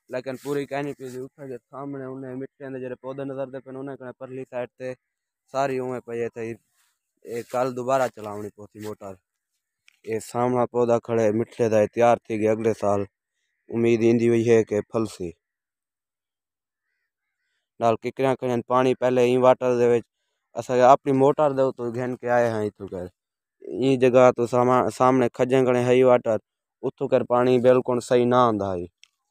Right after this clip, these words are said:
उत्थों कर सारा पिछली जमीन दे विच जिथे कर सब जगह नजर दी पई घाह है, पानी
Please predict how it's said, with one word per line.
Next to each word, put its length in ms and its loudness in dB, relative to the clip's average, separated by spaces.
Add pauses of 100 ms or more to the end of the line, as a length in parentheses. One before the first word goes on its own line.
(320)
उत्थों 220 -10
कर 180 0
सारा 360 6
पिछली 420 -4 (180)
जमीन 340 2
दे 120 4
विच 200 0
जिथे 300 -4
कर 180 -2
सब 260 0
जगह 280 4
नजर 260 4
दी 140 0
पई 180 -2
घाह 280 2
है, 160 2 (500)
पानी 260 2